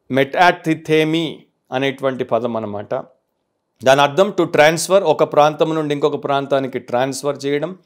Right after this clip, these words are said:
to transport, ఒక చోట నుండి ఇంకొక చోటకి రవాణా చేయడం, to be taken up, పైకి ఎత్తుకొని పోవడం, remove, అక్కడ నుండి తీసేయడం. So, హానోకు ఏ రకంగా ఈ లోకము నుండి పరలోకానికి ఎత్తబడ్డాడు, కొనిపోబడ్డాడు,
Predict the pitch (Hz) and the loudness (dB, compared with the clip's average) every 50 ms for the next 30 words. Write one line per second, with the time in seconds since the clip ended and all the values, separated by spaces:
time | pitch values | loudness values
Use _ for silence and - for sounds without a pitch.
0 | _ _ _ _ _ _ _ _ 190 202 - - 190 190 202 226 220 220 - - | _ _ _ _ _ _ _ _ 4 4 6 6 6 6 6 6 2 -2 0 2
1 | 208 185 151 - - 156 151 175 170 - 175 170 175 170 180 180 170 160 156 156 | 2 2 2 4 2 2 2 2 0 2 2 2 2 2 0 -4 -2 -2 -4 -2
2 | 151 151 143 147 - 156 151 147 143 127 131 127 117 117 120 123 131 135 139 143 | -2 -4 -4 -4 0 0 0 0 0 -2 -2 0 2 2 4 4 4 4 4 2
3 | 139 127 135 139 143 139 151 170 185 _ _ _ _ _ _ _ _ _ _ - | -2 -4 -4 -4 -4 -6 -8 -12 -14 _ _ _ _ _ _ _ _ _ _ 4
4 | 190 180 208 202 - - 202 202 208 208 214 202 190 160 - - - 147 160 170 | 6 6 6 2 4 4 4 4 6 4 2 2 2 0 -2 4 4 6 6 6
5 | 165 - 165 147 - - 143 135 - - 147 160 156 156 151 151 - 143 147 147 | 2 0 -2 -2 0 0 -2 -2 -2 -4 -4 -2 -2 -4 -4 -2 -2 0 0 2
6 | 147 156 165 - - - 160 156 180 180 185 180 156 131 - - 127 - 143 139 | 0 -2 -4 -8 -6 -2 2 2 4 4 4 0 0 -2 -4 -8 -6 -6 -4 -4
7 | 139 139 147 147 - 147 127 117 - - - - - - - _ _ _ _ _ | -4 -6 -6 -8 -8 -8 -8 -8 -8 -8 -10 -10 -12 -16 -20 _ _ _ _ _
8 | _ _ _ _ _ _ _ _ _ - 165 160 139 156 185 208 208 202 185 - | _ _ _ _ _ _ _ _ _ 6 6 8 10 10 8 8 8 4 4 2
9 | - 143 143 139 139 - 151 165 170 165 165 165 160 156 156 151 147 143 139 135 | 2 2 2 2 4 6 6 6 6 4 2 2 0 0 2 2 2 4 2 0
10 | - - 147 127 131 135 139 143 143 - 143 143 143 139 135 131 127 123 - 120 | -2 -4 -4 -4 0 2 2 2 2 0 -4 -4 -4 -4 -4 -4 -4 -2 0 0
11 | 120 123 135 135 135 135 - 131 131 131 127 123 - 127 120 120 117 - _ _ | 0 0 0 -4 -4 -4 -4 -4 -4 -4 -8 -8 -6 -6 -6 -6 -8 -10 _ _
12 | _ _ _ _ _ - 131 127 - 165 156 160 160 151 147 160 160 156 160 - | _ _ _ _ _ -4 -4 0 2 2 4 4 2 2 2 2 2 2 -2 -6
13 | - 131 147 151 151 139 156 156 147 147 147 147 139 143 147 147 143 151 156 | -2 -2 -2 0 0 0 0 0 2 2 0 -2 0 -2 -2 -2 -2 -4 -8